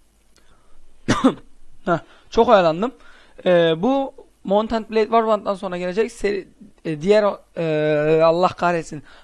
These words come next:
Mountain Blade'den sonra gelecek olan serimiz. Dilerseniz tek oyunculu yeni dünya yarat diyeyim.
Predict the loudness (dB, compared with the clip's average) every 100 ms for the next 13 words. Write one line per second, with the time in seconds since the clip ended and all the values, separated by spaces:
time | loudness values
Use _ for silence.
0 | _ -2 0 -2 -4 -2 -2 -2 -2 -4
1 | -4 -4 -2 -2 -4 -4 0 -2 -2 -14
2 | _ -6 -4 -2 -4 -8 -12 -20 _ _
3 | 0 0 2 -4 -8 -10 -10 -8 -8 -8
4 | -8 -10 -10 -12 -10 -8 -6 -4 -4 -6
5 | -10 -14